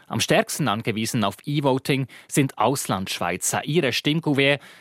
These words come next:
treffen häufig erst dann ein, wenn die Abstimmung längst vorbei ist. Der Bundesrat aber will E-Voting für Auslandschweizer nicht priorisieren oder besonders fördern. Auch hier entscheiden die Kantone. Sie sind zuständig für die bei ihnen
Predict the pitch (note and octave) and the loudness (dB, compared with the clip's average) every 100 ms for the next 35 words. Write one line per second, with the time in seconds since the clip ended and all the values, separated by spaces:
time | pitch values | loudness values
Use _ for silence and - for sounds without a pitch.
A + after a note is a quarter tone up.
0 | - C#3 C3 D3 B2+ E3 - D3+ B2+ B2 | -2 0 0 0 2 2 2 0 0 0
1 | - C3 D3 C3 C3 - - B2 A#2+ B2 | 0 0 2 0 0 -6 -2 -2 0 0
2 | - - C#3+ C3 B2 A#2+ A#2+ - - A#2 | 0 -2 0 0 2 0 -2 -6 -4 0
3 | B2+ D3+ D3+ B2 - - - - - A#2 | 2 2 0 0 -6 -10 -20 -12 -6 0
4 | D#3 F3+ - D#3+ D3+ D3+ D3+ C3+ B2+ - | 2 2 2 0 2 2 2 2 0 0
5 | D#3+ F3 E3 E3 - D#3+ D3+ A#2 - D3 | -2 0 0 0 -2 -2 -2 -2 0 0
6 | - C#3+ C3+ - B2+ C#3+ - A2+ E3 - | 0 -2 -2 0 0 0 -2 0 0 -2
7 | - - E3 C3+ A#2+ A2 - E3 E3 C#3 | -6 -6 -2 0 0 -2 0 2 2 0
8 | B2 A#2 - - - A#2+ A#2 A#2 A2 - | 0 -2 -4 -8 -4 -2 0 0 -2 -4
9 | - C3+ D#4 D#3 B2+ A2+ - - A#2 A2+ | 0 2 4 2 0 -2 -6 -4 0 0
10 | E3+ F#3 C3+ - A2 A2 A2+ A2+ - A2 | 2 2 2 0 -2 0 -4 -6 -4 -4
11 | A2 D3+ F3 E3 - - - - G3+ G#3 | 0 2 4 2 0 -8 -6 0 2 2
12 | D#3 A#2 D#3 D#3 - B2 B2 B2 - - | 0 -2 -2 0 0 0 0 -4 -8 -20
13 | - C3 D3 C3+ A2+ - C3+ B2+ | -4 -4 -2 -2 -2 0 2 2